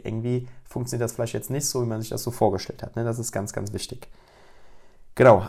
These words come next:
ein weiterer Punkt, ähm, ist letztendlich das Thema Netzwerk aufbauen. Das heißt, gerade als Ersti empfehle ich dir, baue dir ein Netzwerk auf. Es ist vielleicht so, dass du jetzt, äh, weißt, okay, in einem Monat oder ein paar Wochen oder in wenigen Tagen startet vielleicht sogar schon das Studium,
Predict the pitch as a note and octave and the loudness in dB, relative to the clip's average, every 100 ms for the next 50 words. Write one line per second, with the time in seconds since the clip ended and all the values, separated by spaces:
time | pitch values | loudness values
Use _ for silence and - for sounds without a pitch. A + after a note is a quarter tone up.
0 | - B2 B2+ B2 - A#2 E3+ B2+ A2 - | 2 4 4 0 8 10 10 8 4 4
1 | B2+ F3 - - C#3 C3 C3 - B2+ - | 2 2 0 2 4 4 0 -4 -4 2
2 | B2 A#2 A#2+ A#2+ - A#2+ A2 A#2 - - | 2 2 -2 -2 0 2 4 2 0 -2
3 | - - G#2+ G2 G2 - G#2+ - G#2+ C3 | -2 -4 -6 -6 -4 -2 -2 -2 0 2
4 | D3+ C#3+ - A#2+ B2 - G#2 - C3 C#3 | 4 2 0 -2 -2 -4 -6 -4 -2 -2
5 | C#3 - C3+ C#3 - - G#2 A#2 C3 C3 | -4 -6 -4 -4 -10 -2 2 4 4 0
6 | - - G#2+ A2+ A2+ A#2+ - G2 - - | -6 -4 -2 0 0 0 -2 -4 -6 -10
7 | - - - - - - A2+ D3+ - A2+ | -12 -18 -18 -20 -20 -8 -2 -2 0 0
8 | A2+ C3+ C3+ B2 A#2 A2 - - A2 G#2 | 2 2 0 0 -2 -2 0 0 2 2
9 | G2 - A#2+ C3 A#2 - A2 A2 C#3 C3+ | 2 4 6 6 0 -2 0 2 4 4
10 | C3 - A2 G#2 - G#2+ A#2+ B2+ A#2+ G#2 | 2 0 -2 -2 -2 0 0 -2 -2 0
11 | G2+ G2+ G2 G2 F#2+ C#3 E3 - B2 B2 | 0 -2 -2 -4 2 4 4 4 2 2
12 | - B2 B2 G#2 - G#2+ - E3 E3+ F3+ | -2 -2 0 0 0 -4 -2 4 6 6